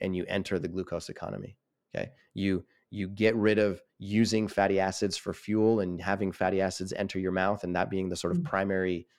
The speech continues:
Speaker 1: currency inside of your, your, your digestive system, and instead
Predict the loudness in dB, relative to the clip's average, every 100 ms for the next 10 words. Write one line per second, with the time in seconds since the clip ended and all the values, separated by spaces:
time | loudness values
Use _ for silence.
0 | _ -6 0 0 -2 -2 0 0 -2 -2
1 | -2 -2 0 0 2 0 -4 -10 -14 -8
2 | -2 2 2 2 0 0 2 2 2 0
3 | -2 -2 -2 -4 _ _ _ _ -2 -2
4 | 0 2 2